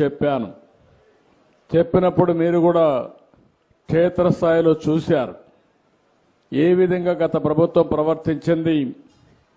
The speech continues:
భూ కబ్జాలు మొదలుకొని వ్యవస్థలను పూర్తిగా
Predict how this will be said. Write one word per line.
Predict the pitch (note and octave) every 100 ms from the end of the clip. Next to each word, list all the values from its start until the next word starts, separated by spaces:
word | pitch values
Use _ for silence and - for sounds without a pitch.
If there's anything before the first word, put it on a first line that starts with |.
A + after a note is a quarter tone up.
| _ _ _ -
భూ | B2+ D#3+ F#3 F3+
కబ్జాలు | E3 C#3 C3+ D#3 D#3 D3
మొదలుకొని | D3 E3 F3 E3+ E3+ C#3 - _ _ _ _ _ _
వ్యవస్థలను | B2+ D3 E3+ F#3 - F3+ F3 E3+
పూర్తిగా | D3+ E3 E3+ E3+ D#3+